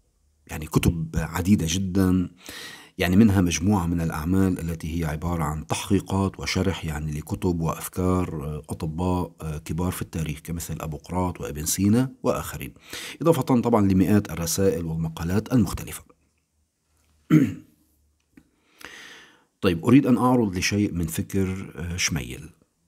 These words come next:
يعني لبعض الأفكار خاصة في، في المجال الديني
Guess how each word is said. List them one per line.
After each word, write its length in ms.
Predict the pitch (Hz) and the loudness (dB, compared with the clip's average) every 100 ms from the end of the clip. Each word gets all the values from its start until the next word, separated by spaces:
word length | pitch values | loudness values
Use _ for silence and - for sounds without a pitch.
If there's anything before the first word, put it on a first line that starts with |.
| _ _ _ _ _ _ _ _ _ _ _ | _ _ _ _ _ _ _ _ _ _ _
يعني 220 | 113 95 | 0 0
لبعض 320 | 87 85 101 95 | 0 0 0 0
الأفكار 500 | - - 67 67 - | -4 -6 -12 -14 -14
خاصة 540 | - 117 - - 95 | -6 -4 -4 -2 0
في، 460 | 90 - 85 85 82 | 0 -2 -2 0 -2
في 100 | 80 | 0
المجال 360 | 90 80 82 90 | 0 2 0 0
الديني 420 | 85 65 - | -2 -6 -12